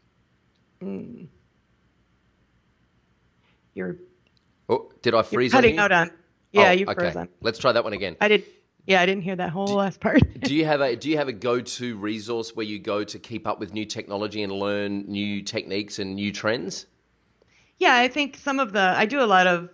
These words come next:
Speaker 1: blog reading. I mean, Twitter is amazing. You
Speaker 2: Mm.
Speaker 1: could just, I, you know, I've curated a WordPress list. A lot of people have curated a WordPress experts list, a design experts list. So I keep my lists, um,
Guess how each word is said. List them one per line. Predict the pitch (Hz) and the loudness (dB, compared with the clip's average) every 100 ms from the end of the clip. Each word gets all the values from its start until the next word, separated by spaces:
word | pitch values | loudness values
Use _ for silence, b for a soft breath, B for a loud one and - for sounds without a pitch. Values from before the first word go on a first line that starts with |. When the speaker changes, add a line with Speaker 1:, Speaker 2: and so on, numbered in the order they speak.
| _ | _
Speaker 1:
blog | - 165 185 | 0 2 2
reading. | 185 196 196 | 0 -2 -2
I | 170 | -2
mean, | 196 | -4
Twitter | - 311 294 | 0 4 6
is | 196 175 165 - _ _ - | 6 4 -2 -18 _ _ -6
amazing. | 185 175 165 - 170 | 0 0 0 -6 -8
You | 180 226 | 0 2
Speaker 2:
Mm. | |
Speaker 1:
could | 247 233 | 2 0
just, | 208 202 - _ - | -2 -6 -18 _ 2
I, | 202 196 | 2 4
you | 202 | 4
know, | 180 | 6
I've | 165 175 | 6 2
curated | - 214 196 190 | 0 4 4 4
a | 185 | 4
WordPress | 180 180 - 185 185 | 2 0 0 -2 0
list. | 175 180 | 0 2
A | |
lot | 180 175 | 6 6
of | 175 | 4
people | 190 190 | -4 -2
have | 175 175 | -2 2
curated | 190 170 170 165 | 4 4 4 4
a | 165 | 4
WordPress | 160 165 170 165 | 4 2 -2 2
experts | 165 165 165 165 | 0 2 0 2
list, | 175 165 165 - B B B | 2 2 2 -12 B B B
a | 196 | 6
design | 190 185 180 180 | 6 8 6 6
experts | 170 175 175 175 - | 4 0 -6 -6 0
list. | 170 175 | 0 0
So | 214 | 0
I | 185 | -2
keep | 180 131 | 0 2
my | 185 | 4
lists, | 175 170 170 - - b b b b | 6 4 2 -2 -20 b b b b
um, | - 170 151 127 - | 4 4 4 -2 -10